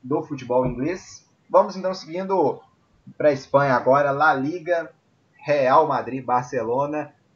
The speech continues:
A disputa tava muito boa, né? Mas agora, né, vai aumentando a vantagem. O Real Madrid sobre o Barcelona, antes já da parada da pandemia,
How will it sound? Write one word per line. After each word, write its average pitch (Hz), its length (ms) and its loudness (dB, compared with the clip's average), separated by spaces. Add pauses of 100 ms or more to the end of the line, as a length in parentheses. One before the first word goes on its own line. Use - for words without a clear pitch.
(140)
A 202 80 -4
disputa 220 300 -10
tava 196 460 0
muito 135 240 -12
boa, 117 320 -6
né? 107 200 -10
Mas 123 580 -10 (680)
agora, 131 640 2
né, 117 200 -6
vai 107 500 -4 (240)
aumentando 127 600 -4
a - 20 -4
vantagem. 143 500 -2
O - 20 -10
Real 135 200 0
Madrid 135 480 -4 (180)
sobre 143 240 -8
o 135 40 -10
Barcelona, 143 560 -4 (220)
antes 233 320 -6
já 143 200 2
da 139 120 -2
parada 117 400 -2
da 117 100 -8
pandemia, 127 640 -10